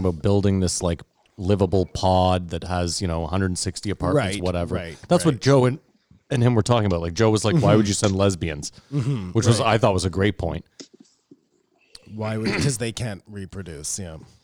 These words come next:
Speaker 2: But, you know, it's gonna happen up there normally anyways. Like,
Speaker 1: But that's what I was gonna
Speaker 2: they're just
Speaker 1: say
Speaker 2: gonna
Speaker 1: is
Speaker 2: get sick
Speaker 1: if
Speaker 2: of
Speaker 1: you're,
Speaker 2: men.
Speaker 1: well, what, well, no, I guess the problem is you'd, the real problem that you'd get is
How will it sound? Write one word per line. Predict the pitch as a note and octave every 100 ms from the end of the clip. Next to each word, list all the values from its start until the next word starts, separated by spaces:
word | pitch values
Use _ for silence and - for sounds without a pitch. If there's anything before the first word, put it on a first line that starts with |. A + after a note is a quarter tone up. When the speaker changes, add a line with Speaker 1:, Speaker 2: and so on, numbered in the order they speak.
| _ _ _ _ _ _ _
Speaker 2:
But, | -
you | C3
know, | D3+ C3 B2
it's | A#2 - - -
gonna | A#2+
happen | F#2 G#2 F2+ F#2+
up | F2+ -
there | F#2 E2+
normally | E2+ F2 E2+ E2+ E2 D#2+
anyways. | F2+ E2+ C#2+ C#2 C#2 - -
Like, | C#2+ C#2+ -
Speaker 1:
But | A#2+
that's | B2 B2
what |
I | A2+
was | F2+
gonna | G2+
Speaker 2:
they're | A2 B2
just |
Speaker 1:
say | B2+
Speaker 2:
gonna | G2
Speaker 1:
is |
Speaker 2:
get | A2 G2+
sick | - A#2+
Speaker 1:
if | G#2+
Speaker 2:
of | A2
Speaker 1:
you're, |
Speaker 2:
men. | A2 G2 F#2 F2 _
Speaker 1:
well, | C#3+ G#2 F#2+
what, | G#2 - _ _ _ _
well, | A#2+
no, | B2 A2
I | G#2
guess | A2 -
the | -
problem | - D3 B2
is | G2+ F#2
you'd, | F2 - _ _ _ _ _ _
the | G#2+
real | A#2+ E3
problem | A2 G#2+ G2+
that | G2
you'd | F2+ E2+
get | G#2+ G#2+
is | F2 D#2+